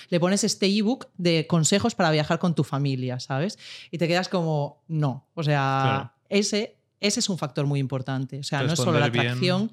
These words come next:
Speaker 2: a la intención de búsqueda.
Speaker 1: es poner, efectivamente, o sea, que la intención de búsqueda que se curran desde seo después tiene que tener una correlación de,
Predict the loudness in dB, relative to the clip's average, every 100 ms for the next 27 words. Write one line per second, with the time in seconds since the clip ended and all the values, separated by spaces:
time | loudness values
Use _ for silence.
0 | -6 -4 -4 -6 -8 -8 -12 -14 -4 -4
1 | 0 0 0 -2 -4 -4 -2 -2 -2 -4
2 | -4 -4 -4 -2 -2 -2 -2 -2 -2 -2
3 | -2 -2 -4 -2 -2 -2 -2 -4 -2 0
4 | -2 -4 -2 -2 0 -2 -2 0 0 0
5 | -2 -4 -2 -4 -4 -6 -4 -4 -2 -4
6 | -4 -4 -4 -4 -2 -2 0 0 -2